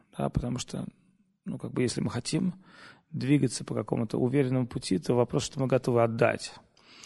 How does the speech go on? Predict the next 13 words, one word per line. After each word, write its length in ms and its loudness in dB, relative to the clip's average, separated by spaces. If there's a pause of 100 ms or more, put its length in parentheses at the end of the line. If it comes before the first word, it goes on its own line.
(480)
Такой 220 2
интересный 440 6
был 160 6
случай, 580 4 (140)
а, 400 4
часто 300 -2
я 80 0
его 80 0
произношу, 500 -4 (800)
в 260 -2
Бенгалии, 640 8
когда, 580 4 (1800)
а, 380 0